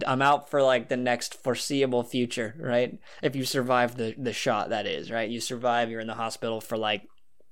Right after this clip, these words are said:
X amount of time, which to me, I would think, like, a long time, like, probably, like, a year or, like, just under that. I don't know. I, I guess it just depends on how fast you heal, but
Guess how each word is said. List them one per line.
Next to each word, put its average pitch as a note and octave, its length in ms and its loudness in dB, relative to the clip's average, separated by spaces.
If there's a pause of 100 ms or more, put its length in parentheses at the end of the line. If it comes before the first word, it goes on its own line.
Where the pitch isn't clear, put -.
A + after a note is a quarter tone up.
(180)
X B2 260 -2
amount A2+ 240 -2
of G#2 100 -10
time, G2 300 -6
which A#2 220 -8 (320)
to C#3+ 80 -2
me, C#3 100 4
I B2+ 60 6
would C3 100 2
think, A#2+ 160 -4
like, A2 160 -2
a A2+ 40 0
long A#2+ 380 4
time, F#2+ 320 -8
like, G2+ 240 -8 (720)
probably, C#3 380 4
like, C3 140 6
a B2 40 4
year B2 640 4
or, B2+ 80 0
like, A#2 300 -2
just B2 200 -2
under B2 200 2
that. B2 260 4
I E3 60 6
don't C3+ 100 0
know. G2+ 120 -6
I, G#2+ 100 -10
I A#2 320 -4
guess C3 180 -4
it B2 80 -10
just A2+ 120 -12
depends A2+ 280 -6
on G#2+ 60 -8
how A2 160 -6
fast A2 280 -6
you G#2+ 120 -8
heal, A2 240 -4
but G#2+ 200 -8